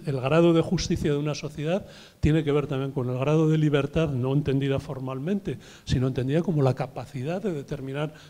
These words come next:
el pro-, la propia historia. En este sentido,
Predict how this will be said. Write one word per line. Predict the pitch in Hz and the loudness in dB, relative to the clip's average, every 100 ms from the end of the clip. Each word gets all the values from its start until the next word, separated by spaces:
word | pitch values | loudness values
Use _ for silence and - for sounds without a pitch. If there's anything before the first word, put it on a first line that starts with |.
| - | -12
el | 127 | -6
pro-, | - - - | 0 0 0
la | 139 | -2
propia | 139 151 131 | 0 0 -2
historia. | 127 - 117 110 101 - - - | -2 -2 -4 -4 -8 -14 -20 -16
En | - 147 | -4 -2
este | 165 208 | 0 -2
sentido, | 208 170 175 196 | -4 -4 0 0